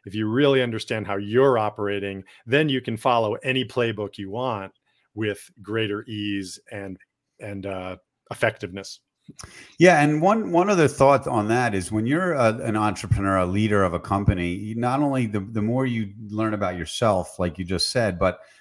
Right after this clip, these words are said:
Speaker 2: that also helps you with everybody that you work with too, and really identifying, you know, their suffering, like what's the, what, what's going on in their life that's craving attachment.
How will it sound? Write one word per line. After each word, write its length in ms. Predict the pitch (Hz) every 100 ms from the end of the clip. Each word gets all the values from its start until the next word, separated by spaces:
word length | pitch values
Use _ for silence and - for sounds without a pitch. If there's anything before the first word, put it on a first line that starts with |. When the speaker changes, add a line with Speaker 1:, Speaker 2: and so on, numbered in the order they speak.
| _
Speaker 2:
that 160 | 123 156
also 320 | 190 175 160
helps 400 | 117 131 123 -
you 80 | 120
with 220 | 107 -
everybody 580 | - 120 123 107 110 104
that 200 | 101 98
you 120 | 95
work 300 | 92 95 -
with 340 | 92 110 80 -
too, 280 | 110 92
and 180 | 80 85
really 300 | 95 107 104
identifying, 920 | 101 95 107 107 - 101 92 87 87 - _ _ -
you 80 |
know, 200 | 101 92
their 340 | 85 92 117 143
suffering, 640 | - 104 80 - 82 82
like 200 | 82 87
what's 260 | 92 104 -
the, 140 | -
what, 280 | 104 101 117
what's 220 | 117 110 -
going 300 | 120 110 104
on 140 | 98
in 100 | 92
their 220 | 92 117
life 320 | 104 87 82
that's 320 | - 78 - -
craving 480 | - 87 87 85
attachment. 600 | 82 - 87 82 - 85